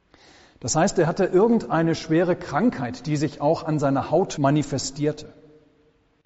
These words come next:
War es Lepra, war es irgendetwas anderes? Wir können das heute nicht mehr genau sagen. Bemerkenswert ist aber, dass dieser Mensch am Ende geheilt wird.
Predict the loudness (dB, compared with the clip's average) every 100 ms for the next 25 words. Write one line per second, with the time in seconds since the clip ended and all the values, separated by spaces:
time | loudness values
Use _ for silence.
0 | _ _ _ _ _ _ -2 0 2 0
1 | -2 -4 2 2 2 2 0 2 0 -2
2 | 0 2 4 2 0 0 0 0 2 4
3 | 2 0 -10 -10 -4 0 2 2 2 2
4 | 2 2 2 0 0 -2 0 0 -4 -6
5 | -4 -2 -2 -6 -10 -10 -14 -20 -20 -20
6 | -20 -20 _ _ _ _ _ _ _ _
7 | _ _ _ _ _ _ _ _ _ _
8 | _ _ _ _ _ _ _ _ _ -6
9 | -2 0 -2 -4 -4 -4 -6 -2 -2 0
10 | -8 -4 0 2 2 2 2 2 -2 -4
11 | 0 2 4 2 2 -2 0 2 2 0
12 | -4 -4 -2 -4 -6 -16 -18 -20 -20